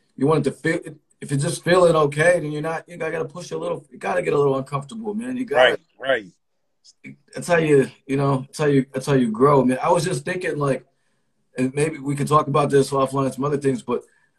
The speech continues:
Speaker 1: I would love to, um, sh-, if you're down, like, shoot,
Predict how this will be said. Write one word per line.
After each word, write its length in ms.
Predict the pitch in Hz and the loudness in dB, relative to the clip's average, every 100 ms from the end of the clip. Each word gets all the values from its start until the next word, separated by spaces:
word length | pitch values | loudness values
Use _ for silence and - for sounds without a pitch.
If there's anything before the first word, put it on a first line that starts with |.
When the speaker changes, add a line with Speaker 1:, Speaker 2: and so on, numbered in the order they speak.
| - | -6
Speaker 1:
I 60 | 147 | -2
would 140 | 160 | 0
love 180 | 170 165 | 2 0
to, 180 | 147 139 | -2 -2
um, 420 | 143 143 131 107 _ _ _ _ _ _ _ _ _ _ _ _ _ _ _ _ | 0 2 0 -4 _ _ _ _ _ _ _ _ _ _ _ _ _ _ _ _
sh-, 260 | - - - | -18 -16 -10
if 140 | 135 | 2
you're 120 | 135 127 | 4 4
down, 400 | 110 156 156 127 | 2 2 2 0
like, 200 | 117 - _ _ _ | -4 -10 _ _ _
shoot, 580 | - - - 156 156 | -16 -10 -6 -4 -6